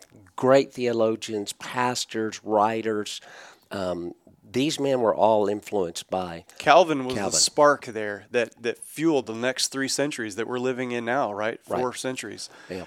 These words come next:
Speaker 2: Yeah, absolutely so. Um, so let's, let's quickly take just kind of a flyover. Uh, we're not gonna go deep into his,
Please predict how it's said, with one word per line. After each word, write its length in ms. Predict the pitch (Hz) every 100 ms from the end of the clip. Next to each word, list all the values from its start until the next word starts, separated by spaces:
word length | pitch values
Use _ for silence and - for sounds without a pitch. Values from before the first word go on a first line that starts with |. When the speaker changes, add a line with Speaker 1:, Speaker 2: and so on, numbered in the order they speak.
| -
Speaker 2:
Yeah, 280 | - 120 104
absolutely 560 | - 123 - 120 120 104
so. 360 | - 123 104 - - - - - -
Um, 320 | 143 139 127
so 200 | - 156
let's, 220 | 190 - -
let's 160 | 151 156
quickly 380 | - 202 165 143
take 320 | 160 156 131
just 260 | 139 -
kind 160 | - 170
of 80 | 135
a 60 |
flyover. 720 | 113 - 139 151 151 127 110 113 -
Uh, 180 | 120 - -
we're 140 | 143
not 100 | 190
gonna 140 | 160
go 160 | 139 127
deep 400 | 95 131 139 156
into 260 | 131 120 120
his, 460 | 104 104 92 -